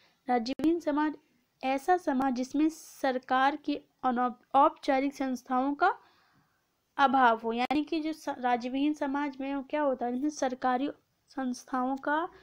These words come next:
अभाव हो, मतलब कि वहाँ पर सिस्टमैटिक कोई भी काम ढंग से नहीं हो रहा हो, वो अपने कार्यों को, अपने कर्तव्यों का पालन नहीं कर रहे हैं, उसे कहेंगे राज्यविहीन समाज।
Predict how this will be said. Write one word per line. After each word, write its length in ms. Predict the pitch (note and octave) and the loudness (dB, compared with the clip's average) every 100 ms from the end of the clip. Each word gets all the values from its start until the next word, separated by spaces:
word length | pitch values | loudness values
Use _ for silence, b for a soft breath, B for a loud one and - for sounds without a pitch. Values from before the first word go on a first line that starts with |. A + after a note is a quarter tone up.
| b b C4 | b b -2
अभाव 460 | B3+ B3+ C4 C#4+ | -2 2 2 2
हो, 160 | C#4 D4+ | 0 0
मतलब 260 | D4+ D4+ | 0 -2
कि 140 | D4 D#4 | 0 0
वहाँ 160 | C#4+ C#4+ | 0 -4
पर 60 | |
सिस्टमैटिक 560 | D4+ C#4 C#4 C4 B3 C4+ | -6 -8 -4 -4 -4 -6
कोई 220 | C#4+ D4 | -4 -2
भी 140 | C#4+ | -2
काम 320 | C#4+ B3+ A#3+ A3 | -4 -4 -4 -6
ढंग 400 | - - A#3+ A#3 | -10 -8 -6 -2
से 140 | B3+ | -2
नहीं 300 | A#3+ B3 C#4+ | 0 0 0
हो 140 | C#4+ | 2
रहा 180 | C#4 C4+ | 2 2
हो, 120 | C4+ | 2
वो 140 | C4 B3+ | 2 0
अपने 260 | C4 B3+ | -2 -4
कार्यों 420 | B3 B3+ B3 B3 B3 | -2 -2 0 -2 -2
को, 140 | C4 | 0
अपने 380 | B3+ A#3+ B3+ C#4 B B B B - | 0 0 -2 -4 B B B B -2
कर्तव्यों 540 | B3+ A#3+ C4 C4 B3+ C4+ | 2 2 2 0 2 2
का 120 | C4 | 2
पालन 380 | B3+ A#3+ A#3+ A#3+ | 2 4 4 0
नहीं 300 | A#3 B3+ D#4 | -2 2 4
कर 200 | D#4 C#4+ | 2 -2
रहे 320 | C#4+ C4+ C#4 | -2 -2 -2
हैं, 280 | C4+ F#4 B4+ _ _ _ _ _ _ _ _ _ | 2 0 0 _ _ _ _ _ _ _ _ _
उसे 240 | D4+ C#4+ F4+ | -8 0 0
कहेंगे 320 | C#4 A#3+ B3 | 0 0 2
राज्यविहीन 480 | B3 A3+ A#3+ A#3+ C4 | 2 2 -2 -2 -2
समाज। 440 | C4+ B3 A#3 | -2 -2 -4